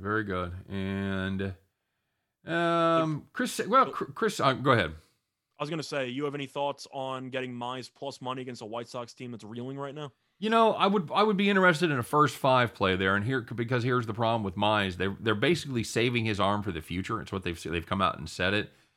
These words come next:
Speaker 1: So they're gonna let him pitch. He was, uh, he was on the I L for, I don't know, what, months?
Speaker 2: Oh, my
Speaker 1: Six
Speaker 2: bad. That's,
Speaker 1: weeks?
Speaker 2: that's actually a one P M game.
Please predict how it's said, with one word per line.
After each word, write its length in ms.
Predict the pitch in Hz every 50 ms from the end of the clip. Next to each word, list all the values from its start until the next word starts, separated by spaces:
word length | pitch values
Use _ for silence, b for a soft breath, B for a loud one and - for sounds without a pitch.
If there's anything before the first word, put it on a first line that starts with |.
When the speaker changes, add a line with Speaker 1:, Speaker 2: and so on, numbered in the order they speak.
| b b b
Speaker 1:
So 100 | - 104
they're 120 | 104 107
gonna 180 | 104 151 160 151
let 200 | 143 147 143 139
him 140 | 120 101 95
pitch. 360 | - - 131 117 101 92 85
He 100 | - 92
was, 240 | 92 95 90 90 - _ _ _ _ _ _ _ _ _ -
uh, 100 | 78 76
he 120 | - 117
was 140 | 120 117 107
on 140 | 139 165 156
the 100 | 127 113
I 220 | 113 113 113 110 107
L 240 | 107 110 107 104
for, 380 | 98 - - 82 80 73 69 85 - - - _ _ _ _ 90
I 60 | 87
don't 120 | 85 78 71
know, 160 | 57 50 50
what, 260 | 52 53 50 - -
months? 340 | - 82 82 95 117 139 139
Speaker 2:
Oh, 40 | 139
my 80 | 143 139
Speaker 1:
Six 60 | 131
Speaker 2:
bad. 80 | 123 120
That's, 80 | 120
Speaker 1:
weeks? 140 | 127 127 120
Speaker 2:
that's 140 | 147 135 -
actually 220 | 151 139 - 139 131
a 40 | 127
one 240 | 120 123 120 117
P 220 | 110 - 120 113 107
M 160 | 104 101 104
game. 160 | 101 98 92